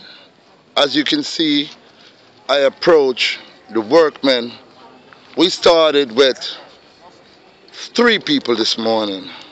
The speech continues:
And by the time the clock strike twelve, we had people coming in just to make sure they lay the foundation for history.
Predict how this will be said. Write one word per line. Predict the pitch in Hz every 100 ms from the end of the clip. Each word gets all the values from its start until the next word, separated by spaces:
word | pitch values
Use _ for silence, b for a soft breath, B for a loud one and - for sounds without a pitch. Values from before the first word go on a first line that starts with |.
| - - B B B B B B -
And | 113
by | 123
the | 135
time | - 143
the | 131
clock | - 139 135
strike | - 143 131
twelve, | - 139 135 107 - - - - B B B B
we | 104
had | 127 135 -
people | 156 135 123
coming | - 175 160 139
in | 117 95 92 - B B B B -
just | 147 -
to | 156
make | 151 151
sure | - 160 151 147
they | 135 127
lay | 123 143 147
the | 139
foundation | - 147 131 139 135 -
for | 131 139
history. | 135 160 - - 104